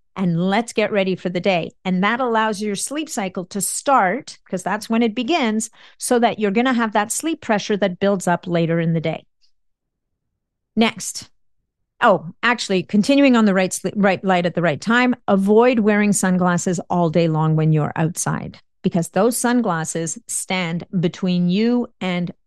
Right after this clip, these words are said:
your brain and proper information from the light that tells your brain where it is in the daytime.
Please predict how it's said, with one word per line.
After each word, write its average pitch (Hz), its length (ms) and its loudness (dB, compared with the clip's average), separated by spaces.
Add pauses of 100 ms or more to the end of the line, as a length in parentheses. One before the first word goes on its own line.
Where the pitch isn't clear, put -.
(160)
your 170 160 0
brain 190 580 0
and 190 200 2
proper 202 360 4
information 180 840 2
from 226 340 0
the 294 100 2
light 233 520 0 (300)
that 208 140 2
tells 196 240 0
your 226 120 2
brain 190 320 2
where 185 220 4
it 180 100 2
is 170 180 0
in 170 120 0
the 165 60 0
daytime. 160 440 -4